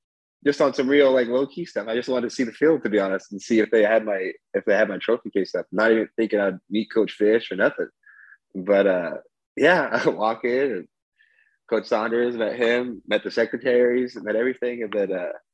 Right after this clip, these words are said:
I remember I walk in the defensive staff room and their whole entire coaching staff is there. And they had, like,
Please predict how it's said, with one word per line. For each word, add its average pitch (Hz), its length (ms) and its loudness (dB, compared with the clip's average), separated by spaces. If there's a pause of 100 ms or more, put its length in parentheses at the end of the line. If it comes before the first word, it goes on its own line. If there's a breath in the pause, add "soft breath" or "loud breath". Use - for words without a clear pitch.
(680)
I - 40 0
remember 175 180 6
I 131 40 6
walk 135 260 2
in 131 80 2
the 113 60 -2
defensive 131 400 -6
staff - 380 -2
room 120 240 -2
and 110 240 -6 (560)
their 120 160 2
whole 143 160 2
entire 139 260 2
coaching 160 320 0
staff 113 300 -6
is 104 80 -6
there. 110 160 4
And 110 100 0
they 113 60 0
had, 117 240 0
like, 101 240 0